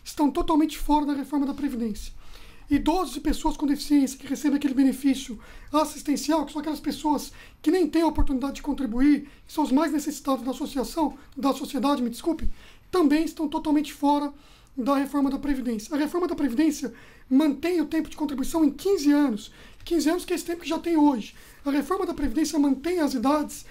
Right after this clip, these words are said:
das pessoas que já se aposentam por idade no Brasil, que é mais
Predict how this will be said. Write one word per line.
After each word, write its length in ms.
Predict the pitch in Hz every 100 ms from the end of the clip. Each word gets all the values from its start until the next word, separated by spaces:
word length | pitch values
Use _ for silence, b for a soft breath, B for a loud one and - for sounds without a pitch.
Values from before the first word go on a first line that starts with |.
| B B -
das 160 | 269
pessoas 360 | - 285 330 -
que 120 | 294
já 200 | 220 349
se 140 | 349
aposentam 600 | 370 359 277 285 294 320 311 B B -
por 140 | - 320
idade 300 | 285 302 294
no 80 |
Brasil, 340 | 320 302 240 285
que 80 | 285
é 60 |
mais 480 | 262 302 381 392 -